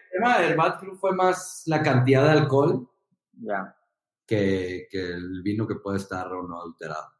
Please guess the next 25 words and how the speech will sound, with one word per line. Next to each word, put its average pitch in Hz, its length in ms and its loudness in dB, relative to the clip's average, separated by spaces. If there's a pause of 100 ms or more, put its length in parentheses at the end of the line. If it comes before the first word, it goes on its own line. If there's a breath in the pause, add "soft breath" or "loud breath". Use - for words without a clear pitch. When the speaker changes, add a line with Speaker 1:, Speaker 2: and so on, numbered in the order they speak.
(240 soft breath)
Speaker 1:
También 127 240 8
Speaker 2:
Ya, 123 200 2
ya, 120 60 -2
ya. 117 280 -6
Speaker 1:
le 127 180 2
ponen 156 260 4
a 147 40 2
los 123 180 2
hielos, 123 400 2
eso 123 200 -4
es 127 100 -8
un 127 120 0
mito. 117 320 0
O - 640 -20
sea, 98 80 -6
no, 107 440 0
Speaker 2:
Ok. 110 100 -6
Speaker 1:
eh, 120 460 -6 (760)
nada 104 260 -2
que 101 120 -2
le 101 80 2
pongan 101 320 0
a 98 80 2
los 85 160 -2
hielos. - 360 -6